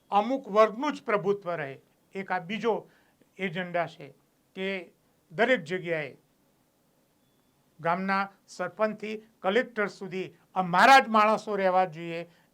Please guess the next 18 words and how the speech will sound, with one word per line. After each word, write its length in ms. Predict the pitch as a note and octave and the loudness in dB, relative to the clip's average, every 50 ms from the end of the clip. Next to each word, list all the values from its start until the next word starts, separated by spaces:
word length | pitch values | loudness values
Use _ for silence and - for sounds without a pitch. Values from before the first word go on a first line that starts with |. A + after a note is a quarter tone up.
| _ _ - | _ _ -2
આ 240 | F#3+ F#3+ F#3+ E3 C#3+ - _ _ _ _ - | 0 2 2 0 -2 -8 _ _ _ _ -12
એક 200 | F3+ F3+ - _ _ _ | -12 -12 -12 _ _ _
પ્રભુત્વ 500 | F#3+ F#3 F3+ D3 A3+ A#3 - - F#3 F#3 | -4 -4 -2 -2 -6 -10 -6 -4 -4 -2
રાખવાની 560 | F3 F3 D#3+ E3 - - E3 E3 E3+ F3 F#3 - _ _ _ _ | -2 -2 -4 -4 -10 -14 -14 -14 -14 -16 -18 -20 _ _ _ _
એક 220 | F3+ F3 E3+ E3+ E3+ | -14 -14 -14 -14 -14
માનસિકતા 800 | D#3 D#3 E3 F3+ F#3+ F#3+ - G#3+ D#3+ - _ E3 D#3 D3 D3 - _ _ _ _ _ _ _ | -8 -6 -6 -6 -6 -8 -12 -16 -18 -16 _ -8 -8 -8 -8 -10 _ _ _ _ _ _ _
આ 240 | F3+ F3 F3+ F3+ F#3 G3 - _ _ _ _ _ _ _ | -4 -2 -2 -2 -2 -6 -12 _ _ _ _ _ _ _
પરીક્ષાના 680 | F3 F3 F#3 F#3 - - F3+ E3 D#3+ D#3+ D#3 D#3 D#3 D#3 - _ _ _ _ _ | -8 -8 -8 -8 -12 -16 -14 -14 -12 -10 -10 -10 -10 -12 -14 _ _ _ _ _
આર 160 | - D#3 E3 F3 | -4 -2 0 2
આર, 180 | F3+ F3+ F#3+ G3 - _ _ _ _ _ _ _ | 2 2 0 -4 -12 _ _ _ _ _ _ _
એનું 300 | E3+ D#3+ D#3+ D#3+ D#3+ D#3+ | -10 -8 -8 -10 -12 -14
પેપર 320 | D#3 D#3+ D#3+ F#3 G3 F3+ | -16 -14 -10 -8 -10 -8
કાઢવામાં, 640 | F3+ F#3 F3 E3+ E3+ F3+ F3+ F3 F3 F3+ F3+ F#3 F3+ _ _ _ _ _ _ _ | -4 -4 -4 -4 -2 -4 -4 -4 -4 -6 -8 -8 -10 _ _ _ _ _ _ _
એના 240 | D#3+ D#3+ E3 D#3+ | -10 -8 -8 -8
નિયમો, 600 | D#3 D#3 D#3+ E3+ F3+ F3+ F3+ F3+ F#3 F#3 F#3+ F#3+ F#3+ _ _ _ | -8 -10 -8 -8 -8 -8 -8 -6 -6 -6 -6 -8 -12 _ _ _
ઇન્ટરવ્યૂમાં 960 | F#3+ F3 E3+ D#3+ E3 F3+ F3+ F3+ F3+ F3 E3 F3 F3+ F#3 F3 - _ _ _ _ | -12 -12 -12 -10 -10 -10 -8 -8 -8 -8 -6 -6 -6 -6 -8 -12 _ _ _ _
આ 80 | D#3+ E3 | -8 -8
બધું 480 | D#3+ F3+ G3 F3 A3 F#3+ D#3+ C#3 - | -6 -8 -10 -8 -8 -8 -10 -10 -14